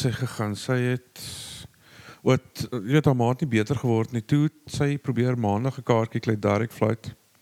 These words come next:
En, eh, bel toe die mense, hulle sê, "Ja, nee, hulle kan vir haar kaartjie alles organise." Pryse is natuurlik dubbel, met al die sokker wat nou aan is. Maar sy sukkel toe om 'n, om 'n plek terug te kry op die vliegtuig. En, eh, sy bel my toe, sy sê sy,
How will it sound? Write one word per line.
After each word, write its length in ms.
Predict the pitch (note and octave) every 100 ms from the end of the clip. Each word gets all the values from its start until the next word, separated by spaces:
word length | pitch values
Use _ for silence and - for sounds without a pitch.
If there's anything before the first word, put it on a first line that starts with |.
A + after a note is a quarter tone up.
| _ _ - - - _ -
En, 240 | A#2 B2
eh, 160 | B2+ A#2+ _ G#2 - -
bel 260 | - A#2+ F3+
toe 120 | G3+ G#3
die 80 | F#3+
mense, 200 | F3 D#3+
hulle 140 | D3
sê, 160 | - D3+
"Ja, 80 | E3
nee, 80 |
hulle 80 | D#3+
kan 140 | D3+ D3
vir 160 | C#3+
haar 140 | - C#3
kaartjie 240 | C3+ A2
alles 180 | A#2 A#2
organise." 500 | G#2 G#2+ A2 C#3 - - - - _
Pryse 260 | D3 C3+ -
is 80 | C#3
natuurlik 380 | C3+ B2+ A#2+ G#2
dubbel, 280 | G#2 C3 C#3 - - _ _ _ _ _ - A#2+
met 120 | -
al 180 | A#2+ B2
die 100 | A2+
sokker 340 | - B2+ C3
wat 140 | A#2
nou 160 | A#2 G#2
aan 100 | G#2
is. 160 | B2 - - - - -
Maar 100 | A2+
sy 100 | C3
sukkel 280 | D#3+ -
toe 140 | D3 C#3+
om 40 |
'n, 180 | C#3 -
om 120 | C3
'n 80 | B2+
plek 280 | C3+ C#3 -
terug 240 | - D#3 -
te 100 | C#3
kry 180 | A2+
op 80 | A2
die 80 | G#2
vliegtuig. 600 | - G2+ - G#2 F#2+ - _ - - - - -
En, 220 | A#2 A#2+
eh, 140 | B2 A#2+ - _ _ _ _ _ -
sy 120 | C#3+
bel 180 | B2 C#3
my 80 |
toe, 140 | D3+ C#3
sy 120 | C3+
sê 180 | C#3 C#3
sy, 140 | C3+